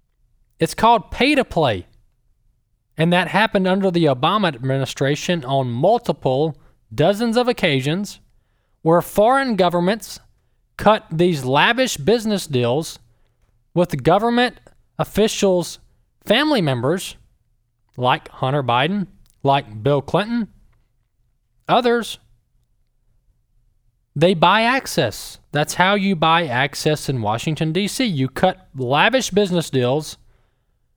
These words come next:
with family members of governmental officials. It's a loophole in the system. Peter Schweizer, has, who's an author,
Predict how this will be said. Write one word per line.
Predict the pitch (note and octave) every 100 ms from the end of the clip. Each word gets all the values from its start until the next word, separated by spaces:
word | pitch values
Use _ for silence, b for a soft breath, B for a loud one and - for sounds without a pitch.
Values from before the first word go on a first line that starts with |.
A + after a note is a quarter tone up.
| _
with | F3 F3
family | - A#3+ C#4+ C#4 F#3+
members | C3+ B2+ D#3+ F#3 - -
of | F#3+
governmental | E3 C#3+ D#3 G3+ A#3
officials. | D4 C4+ E3+ -
It's | C#3+ -
a | F#3
loophole | C4+ D#4 G#3 G3 A3+
in |
the | C4+
system. | - D4 - A#2 - _ _ _ _ _ _ _ _ _ _ _ _ _ _ - -
Peter | - G#3+ G3+
Schweizer, | - F3 A3+ - D#3+ D#3+
has, | C#3+ C#3 - -
who's | D3 D3+ D#3 C#3+
an | C3+
author, | F3 G#3+ D3 C#3